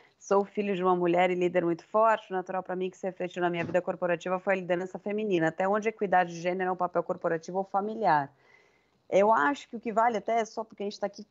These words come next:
acabando, eu vou tentar ser super, super breve. Acho que aqui a gente trouxe exemplos de algumas empresas, né? Claro que somos seres humanos, mulheres, homem, aqui o Vini,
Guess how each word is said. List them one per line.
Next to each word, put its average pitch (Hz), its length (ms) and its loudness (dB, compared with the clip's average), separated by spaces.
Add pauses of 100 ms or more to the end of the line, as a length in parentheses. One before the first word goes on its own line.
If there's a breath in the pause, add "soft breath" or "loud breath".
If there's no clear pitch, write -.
(220)
acabando, 214 520 -2
eu - 20 -12
vou 202 100 -10
tentar 202 240 -4
ser 208 140 -10
super, 226 320 -8
super 226 200 -8
breve. 165 380 2 (560)
Acho - 200 0
que 247 60 0
aqui 240 140 0
a 269 40 2
gente 277 160 -6
trouxe 247 320 0
exemplos 202 520 -2
de 202 60 0
algumas 233 440 0
empresas, 196 640 2
né? 180 140 4
Claro 175 280 2
que 208 120 -8
somos 214 480 -8
seres 202 280 0
humanos, 190 500 2
mulheres, 170 640 0
homem, 190 500 2 (100)
aqui 180 400 -4
o 165 80 -2
Vini, 190 440 -2